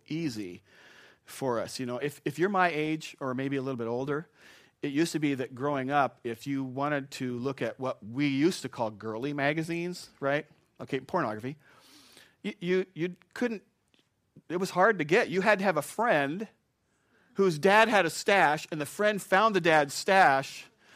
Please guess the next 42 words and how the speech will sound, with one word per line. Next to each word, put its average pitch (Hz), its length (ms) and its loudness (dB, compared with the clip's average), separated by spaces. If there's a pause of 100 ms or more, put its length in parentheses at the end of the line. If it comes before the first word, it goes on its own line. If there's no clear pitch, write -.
(680)
I 165 120 6
can 180 200 -2
hear 240 260 0
from 185 240 -2
the 160 80 0
snickering 147 640 -4
that 143 180 0
this 151 200 -2
go, 147 140 2
"Yeah, 131 360 4
that's, 151 240 2
that's 160 240 2
how 180 200 4
it 147 80 2
worked." 165 460 2 (560)
<laughs> - 520 -14
I - 60 4
mean, 254 140 4
that's 269 220 6
how 240 220 6
it 226 40 0
worked. 262 280 6
It 240 80 2
was 233 200 4
not, 220 280 4
it 202 60 -2
wasn't 214 280 -2
like 202 220 -2
today. - 540 0 (1400)
Now 226 200 0
all 214 60 2
you 214 160 -4
need 202 240 -4
to 185 60 -6
be 180 220 0
is 165 140 -2
a 143 40 -4
thirteen-year-old 151 720 -6
with 123 120 -6
a - 20 -10
smartphone, 104 760 -10 (280)
and 110 300 -8